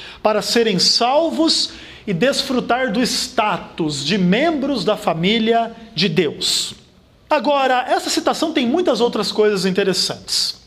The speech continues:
E Paulo começa dizendo assim: "Se Abraão foi justificado pelas obras,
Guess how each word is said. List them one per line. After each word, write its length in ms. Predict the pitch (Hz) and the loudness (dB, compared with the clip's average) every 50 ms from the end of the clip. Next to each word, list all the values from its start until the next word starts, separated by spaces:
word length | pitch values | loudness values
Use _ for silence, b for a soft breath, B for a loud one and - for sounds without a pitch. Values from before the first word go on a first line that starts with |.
| - _ | -6 _
E 80 | - 214 | -2 0
Paulo 300 | - 330 370 381 359 349 | 2 2 2 2 0 0
começa 400 | 302 294 294 302 302 294 302 302 | 0 0 0 0 0 0 0 -2
dizendo 340 | 226 190 220 262 262 240 254 | -2 0 0 0 2 2 0
assim: 360 | 220 - - - 196 180 165 | 0 0 -2 -4 -4 -4 -6
"Se 180 | - - - | -4 -2 0
Abraão 560 | 311 320 262 294 294 285 285 339 440 466 440 320 | 0 2 2 2 2 4 2 2 0 0 -4 -6
foi 320 | - - 277 262 269 247 | -4 -2 0 2 2 2
justificado 720 | 185 208 226 - - - - - 220 - - 202 190 175 175 | 0 0 0 -2 -2 -4 -4 -6 -4 -2 0 0 0 0 0
pelas 360 | 180 185 185 165 139 135 127 | 0 0 0 0 0 -2 0
obras, 720 | 165 196 196 170 131 - - 139 - - - - - - - | 0 0 0 0 -2 -6 -12 -10 -8 -8 -8 -8 -8 -12 -16